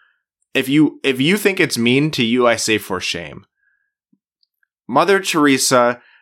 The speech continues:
Gandhi, everyone else would boo Bettman because they know it's the right thing to do. It is the good and proper thing to do.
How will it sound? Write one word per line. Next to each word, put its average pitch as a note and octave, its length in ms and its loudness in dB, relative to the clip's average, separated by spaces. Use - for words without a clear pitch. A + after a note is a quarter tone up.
Gandhi, A2+ 720 0
everyone C3+ 440 2
else - 640 -2
would A2+ 320 -2
boo G#2+ 400 2
Bettman F2 380 -6
because G2+ 240 -6
they G2 120 -2
know G2+ 180 -4
it's G2 160 -6
the G#2 100 -4
right F2+ 340 -6
thing E2+ 200 -12
to F2+ 100 -12
do. E2 240 -6
It A#2 140 0
is G#2+ 140 0
the A2+ 120 2
good F#2 500 -2
and F#2+ 140 -4
proper E2+ 400 -2
thing - 180 -12
to - 140 -14
do. - 220 -10